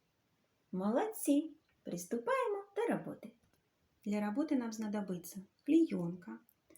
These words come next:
аркуш паперу, бажано, щоб це був картон, простий олівець, чорний фломастер або чорний кольоровий олівець, пензлик для клею,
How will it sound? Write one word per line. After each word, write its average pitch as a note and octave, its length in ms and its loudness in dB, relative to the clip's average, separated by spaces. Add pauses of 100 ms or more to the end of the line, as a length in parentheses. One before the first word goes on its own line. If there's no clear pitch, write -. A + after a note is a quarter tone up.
(280)
аркуш G#3 480 -4
паперу, G#3+ 680 0 (320)
бажано, A#3 420 2
щоб - 200 -6
це - 160 -4
був G#3 220 -4
картон, F3 580 -2 (1160)
простий F3+ 580 0
олівець, A#3+ 640 0 (580)
чорний G#3+ 420 2
фломастер A3+ 640 2 (260)
або G#3+ 340 2
чорний C4 540 2 (460)
кольоровий G#3 640 0
олівець, G3 680 -4 (600)
пензлик F3+ 580 0
для D4+ 220 4
клею, F3 680 0